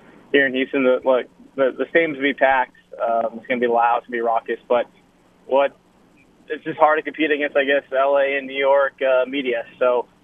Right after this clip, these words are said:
uh, we're just gonna, we're gonna have to force our hand and, and win this series and, and play in the championship series and have some primetime games.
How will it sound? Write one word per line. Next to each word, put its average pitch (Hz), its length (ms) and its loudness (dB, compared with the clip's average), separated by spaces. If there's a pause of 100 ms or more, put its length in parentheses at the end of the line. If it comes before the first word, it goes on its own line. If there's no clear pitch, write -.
(240)
uh, 120 280 0
we're 139 140 0
just 139 100 -12
gonna, 139 380 2 (240)
we're 127 60 -10
gonna 143 120 -2
have - 80 -8
to - 60 -18
force 143 220 -2
our 139 80 0
hand 139 260 -2
and, 131 180 -4
and 120 400 -4
win 131 280 0
this 135 220 -2
series 143 380 2
and, 120 280 -4
and 117 140 -4
play 131 200 2
in 127 80 -4
the 123 120 -2
championship 139 460 -2
series 143 320 0
and 127 120 -6
have 127 160 -2
some 123 100 -8
primetime 123 380 -2
games. 107 200 -6